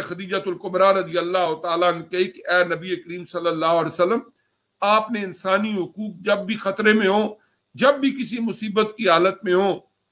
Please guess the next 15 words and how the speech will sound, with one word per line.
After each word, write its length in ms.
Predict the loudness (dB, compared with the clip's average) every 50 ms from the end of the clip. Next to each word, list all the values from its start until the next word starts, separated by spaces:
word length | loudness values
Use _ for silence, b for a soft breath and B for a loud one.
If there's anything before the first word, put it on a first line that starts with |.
| _ _ _ _ _ _ _ _ _ _ -4
تو 120 | 2 2 4
آپ 280 | 4 4 0 0 -4 -6
ان 180 | -6 -6 -2 2
لوگوں 360 | 4 4 4 4 2 -2 -4
کے 140 | -4 -4 -4
حقوق 460 | -4 -4 -4 -4 -4 -6 -6 -6 -4 -4
ادا 320 | -2 2 4 4 4 4
کرتے 380 | 2 0 -6 -6 -8 -8 -8 -6
ہیں، 120 | -6 -6
ان 200 | -6 -6 -10 -12
کے 160 | _ -12 -12
ساتھ 360 | -10 -8 -6 -6 -6 -6 -2
تعامل 320 | 0 2 2 4 4 2 0
کرتے 440 | 0 -4 -6 -6 -6 _ -8 -8 -8
ہیں۔ 80 | -8